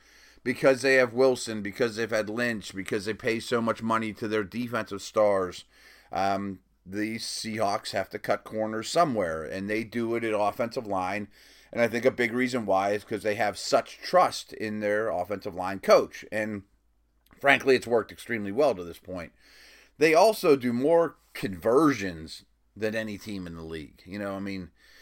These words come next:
got former basketball players, former defensive linemen. Let's turn them into offensive linemen, you know. But I do think,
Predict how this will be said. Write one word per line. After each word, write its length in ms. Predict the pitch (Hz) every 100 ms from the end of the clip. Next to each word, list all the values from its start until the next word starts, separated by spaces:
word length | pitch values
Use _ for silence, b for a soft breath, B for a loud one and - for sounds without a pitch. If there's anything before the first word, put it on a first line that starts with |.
| b b b
got 220 | - - -
former 340 | 175 196 175
basketball 640 | 143 139 147 147 117 117
players, 560 | 104 123 110 101 95 92
former 400 | - 170 175 151
defensive 560 | 127 139 139 135 120 101
linemen. 760 | 113 117 113 107 87 78 73 -
Let's 180 | 143
turn 200 | - 170
them 100 | 143
into 340 | 131 117 107 90
offensive 440 | 95 101 98 95
linemen, 400 | 82 80 76 - -
you 120 | 98
know. 220 | 98 98
But 260 | - 113 - b b b b b
I 140 | - 143
do 240 | 131 202
think, 580 | 190 185 156 - - -